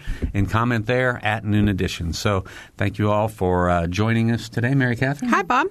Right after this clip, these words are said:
Speaker 1: It's good, good to be back with you.
Speaker 2: Yeah, you too.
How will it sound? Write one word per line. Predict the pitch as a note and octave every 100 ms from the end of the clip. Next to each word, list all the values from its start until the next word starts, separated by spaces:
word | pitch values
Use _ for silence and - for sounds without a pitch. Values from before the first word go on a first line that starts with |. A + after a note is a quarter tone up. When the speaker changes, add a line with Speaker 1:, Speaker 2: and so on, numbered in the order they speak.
| -
Speaker 1:
It's | -
good, | C3+ D3+ B2+
good | E3+
to | F3 A2+ G#2 - - -
be |
back | C3 C3+ A#2
with | F2
you. | E2 -
Speaker 2:
Yeah, | D4+ G4+ G#4
you | C#4
too. | C#4+ - D#4 C#4 F#3+